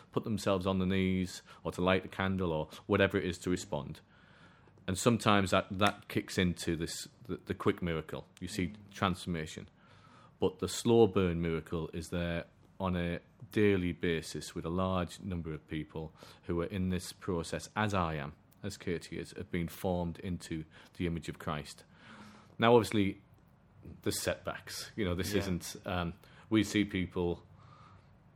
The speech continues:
Speaker 1: who cling to Christ, come to the front, they're involved in the slow burn miracle, who go on and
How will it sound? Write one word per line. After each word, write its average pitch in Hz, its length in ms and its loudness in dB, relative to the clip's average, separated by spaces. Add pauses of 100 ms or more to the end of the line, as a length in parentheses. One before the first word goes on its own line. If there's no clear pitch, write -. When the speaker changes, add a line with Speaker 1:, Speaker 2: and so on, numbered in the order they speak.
(2000)
Speaker 1:
who 87 320 4 (640)
cling 110 260 4
to 92 120 -6
Christ, 90 460 0
come 104 200 0
to 95 120 -2
the 85 80 -4
front, 90 320 0
they're 90 80 0
involved 95 420 2
in 87 60 0
the 85 80 0
slow 87 320 0
burn 80 280 0
miracle, 78 500 -4 (280)
who 87 140 0
go 82 220 0
on 80 360 -2
and 80 580 -6